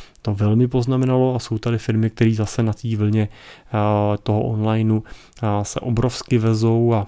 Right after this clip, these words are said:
a generují obrovský zisky, obrovskou, jako obrovský množství práce. A pokud postavíte diverzifikovaný portfolio, který zastupuje jak ty vítěze, tak ty prohrávající, tak můžete vlastně dlouhodobě generovat velmi uspokojivý pravidelný výnos.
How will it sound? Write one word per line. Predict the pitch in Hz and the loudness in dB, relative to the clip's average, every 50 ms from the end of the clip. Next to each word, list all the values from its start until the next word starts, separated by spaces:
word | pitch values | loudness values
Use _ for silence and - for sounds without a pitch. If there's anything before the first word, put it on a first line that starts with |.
| - - - | -6 -8 -6
a | 113 107 104 104 104 107 107 104 | -4 -4 -2 -2 -2 -2 -2 -2
generují | 104 107 104 110 110 113 110 107 101 | 0 0 0 2 2 2 2 2 0
obrovský | 101 - 131 127 - - - _ - 120 110 | -2 -2 -4 -4 -4 -6 -12 _ -2 -2 0
zisky, | 110 110 - - - - 113 | 0 -2 -4 -8 -6 -4 -4
obrovskou, | 107 104 113 123 120 - - - 120 117 117 | -4 -2 -2 -4 -4 -6 -4 -2 0 0 0
jako | 117 113 - 117 110 113 120 | -2 -4 -6 -4 -4 -4 -6
obrovský | 147 123 113 120 120 - - - 120 | -6 -6 -6 -6 -6 -8 -6 -4 -2
množství | 117 110 104 - - 123 113 | -2 -2 -4 -4 -4 -4 -4
práce. | - 110 107 104 110 - - - 135 135 - - _ _ - - - - - - - - - | -2 -2 -2 -4 -4 -4 -2 -2 -2 -2 -4 -12 _ _ -18 -16 -16 -16 -16 -20 -20 -20 -8
A | - 117 104 101 | -4 -2 -2 -2
pokud | 101 - 120 - 147 139 | -2 -2 -2 0 -2 -2
postavíte | - 135 120 - - 139 135 139 - 143 | 0 -4 -2 0 0 0 0 0 0 0
diverzifikovaný | 131 127 120 131 127 127 135 139 127 - 143 139 139 135 | 0 0 0 0 -2 -4 -6 -8 -4 -2 0 0 0 0
portfolio, | - 123 120 123 - - - 131 131 131 135 131 | -2 -4 -4 -4 -8 -4 -2 0 0 2 0 -2
který | - - 135 135 135 | -2 -2 -4 -2 -2
zastupuje | 131 120 - - 127 123 - 131 135 135 | -2 -4 -4 -6 -8 -4 -2 0 2 2
jak | 131 120 120 - | 2 0 -2 -2
ty | - 135 | -4 -2
vítěze, | 127 131 127 123 - 131 123 120 127 131 131 127 - - - - - - | -2 -2 -4 -4 -4 -4 0 0 0 0 0 -2 -8 -18 -20 -20 -20 -8
tak | - 123 - - | -8 -8 -8 -2
ty | - 135 127 | 0 0 0
prohrávající, | 120 - 123 107 107 117 120 120 120 127 131 131 123 123 - - 135 131 131 131 - - - - - | 2 2 0 2 2 0 0 0 -2 -2 -2 -4 -4 -6 -6 -4 -2 -2 -2 -4 -8 -16 -20 -20 -8
tak | - 123 - | -8 -4 0
můžete | - 131 123 135 139 - 143 | 2 2 2 2 2 0 0
vlastně | 139 139 127 - - 143 | 0 0 -2 -2 -2 -2
dlouhodobě | 131 131 131 127 127 135 139 135 135 139 139 135 131 | 2 2 2 4 4 2 2 2 2 2 2 2 2
generovat | 123 127 123 123 127 127 127 123 123 131 127 127 123 - | 2 2 2 4 2 2 0 0 0 0 0 0 -2 -2
velmi | - 123 120 123 123 135 | -4 -2 0 0 0 -2
uspokojivý | 139 127 - - - 135 127 - - 131 127 123 120 123 123 123 120 | -2 -4 -6 -4 -4 -4 -4 -2 0 0 2 2 0 0 0 -2 -2
pravidelný | 120 - 120 117 113 123 123 127 123 123 120 110 104 104 | -2 -2 0 2 2 2 2 2 2 2 2 0 0 0
výnos. | 113 135 147 147 143 139 135 - - - | 2 2 4 4 2 2 0 -4 -8 -10